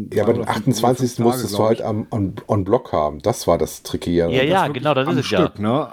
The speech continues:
Speaker 2: Und
Speaker 3: Ja,
Speaker 2: da
Speaker 3: ja,
Speaker 2: konntest
Speaker 3: darum
Speaker 2: du
Speaker 3: hat's
Speaker 2: nicht, da
Speaker 3: da
Speaker 2: musstest du sagen, „So, heute hab
Speaker 3: Ja.
Speaker 2: ich angefangen und jetzt,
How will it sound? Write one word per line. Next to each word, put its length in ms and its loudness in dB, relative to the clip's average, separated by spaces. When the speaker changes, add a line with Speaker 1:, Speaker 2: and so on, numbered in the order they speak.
Speaker 2:
Und 80 -6
Speaker 3:
Ja, 80 0
Speaker 2:
da 60 2
Speaker 3:
ja, 60 4
Speaker 2:
konntest 100 0
Speaker 3:
darum 180 2
Speaker 2:
du 60 0
Speaker 3:
hat's 240 -2
Speaker 2:
nicht, 180 -12
da 80 2
Speaker 3:
da 80 2
Speaker 2:
musstest 260 -2
du 60 -2
sagen, 260 2
„So, 280 0
heute 260 0
hab 60 0
Speaker 3:
Ja. 100 2
Speaker 2:
ich 80 0
angefangen 500 0
und 140 0
jetzt, 320 -2